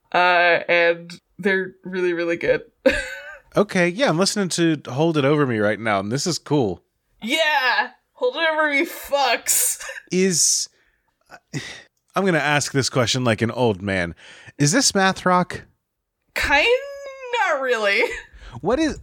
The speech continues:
Speaker 2: what is math rock?
Speaker 1: Math
Speaker 2: All,
Speaker 1: rock is
Speaker 2: all I've
Speaker 1: like
Speaker 2: heard is that it's, like, rock with weird time signatures.
Speaker 1: I get, I guess it's kind of math rock. Math rock is, a,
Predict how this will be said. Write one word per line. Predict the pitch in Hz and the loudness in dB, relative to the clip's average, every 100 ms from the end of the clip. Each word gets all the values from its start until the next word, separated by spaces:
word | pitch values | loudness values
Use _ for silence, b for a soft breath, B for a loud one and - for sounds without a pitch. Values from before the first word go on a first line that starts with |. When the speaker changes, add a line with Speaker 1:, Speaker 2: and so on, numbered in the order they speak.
| - | -6
Speaker 2:
what | 151 247 | -2 2
is | 294 - | 0 0
math | 165 151 143 - | 0 0 0 0
rock? | 101 82 - - - B B B _ _ _ - | 0 0 -4 -16 -16 B B B _ _ _ 0
Speaker 1:
Math | 285 311 - 453 | 4 4 2 2
Speaker 2:
All, | |
Speaker 1:
rock | 523 - | 2 2
is | 440 | 2
Speaker 2:
all | 277 | 4
I've | 320 | 2
Speaker 1:
like | 233 | 2
Speaker 2:
heard | 214 | 0
is | 180 | 0
that | 180 | 0
it's, | 175 196 | 0 2
like, | 180 151 | 0 -2
rock | 143 160 202 - 156 | -2 0 0 -2 -2
with | 160 151 135 127 | 0 0 -4 -8
weird | 135 139 156 160 143 127 | -4 0 2 2 0 -2
time | 151 131 113 | 0 0 2
signatures. | 104 98 101 - 110 107 - - _ _ _ _ _ _ 269 | 0 0 -2 0 -2 -4 -6 -8 _ _ _ _ _ _ -2
Speaker 1:
I | 339 | 0
get, | 359 403 - | 0 -2 0
I | 339 | 0
guess | 349 508 554 | 0 0 -2
it's | 554 | -4
kind | - - 269 302 349 | -8 -2 0 2 0
of | 359 | 0
math | 359 339 | 0 0
rock. | 349 330 - - _ - - - - | 2 -2 -2 -20 _ -10 -2 -2 2
Math | 285 427 | 0 2
rock | 466 440 | 0 2
is, | |
a, | 415 | 0